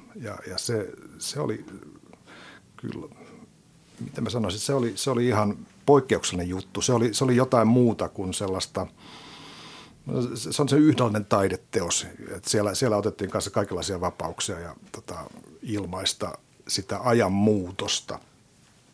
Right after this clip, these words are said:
Et, tota, omalla tavallaan mä jotenkin ajattelin, että, että Mad Men on, on, on niinku semmosena ajan, ajan kuvauksena viisikymmentäluvun lopulta seiskytluvulle saakka, niin on, on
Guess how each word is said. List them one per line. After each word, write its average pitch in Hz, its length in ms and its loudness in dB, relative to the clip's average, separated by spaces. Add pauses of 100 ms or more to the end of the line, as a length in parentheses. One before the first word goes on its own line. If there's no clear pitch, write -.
(220)
Et, 110 160 -4
tota, 104 300 2 (260)
omalla 139 300 4
tavallaan 117 500 2
mä 113 80 2
jotenkin 113 300 2
ajattelin, 107 320 0
että, 98 220 -2 (380)
että 104 240 -2
Mad 123 260 4 (140)
Men 104 300 0
on, 98 340 -2
on, 101 340 -4 (200)
on 104 160 -2
niinku 95 240 -4
semmosena 101 420 -4
ajan, 107 420 2
ajan 117 360 2
kuvauksena 90 760 0 (680)
viisikymmentäluvun 95 960 -2
lopulta 92 520 -2
seiskytluvulle 90 800 -4
saakka, 92 560 -2
niin 87 180 -6
on, 87 160 -8
on 90 240 -10